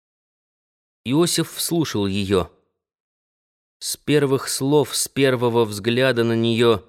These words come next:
он понял, что всё то, о чём он мечтал для себя после смерти Веспасиана, рухнуло.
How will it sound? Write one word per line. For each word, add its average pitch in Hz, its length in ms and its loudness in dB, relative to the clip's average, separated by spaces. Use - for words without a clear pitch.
он 101 220 0
понял, 139 600 2
что - 280 -4
всё - 300 -2
то, 156 300 2
о 131 80 4
чём 131 340 0
он 123 180 2
мечтал 135 580 0
для 117 180 -4
себя 120 360 0
после 120 400 -4
смерти 117 600 0
Веспасиана, 107 1080 -2
рухнуло. 98 760 -2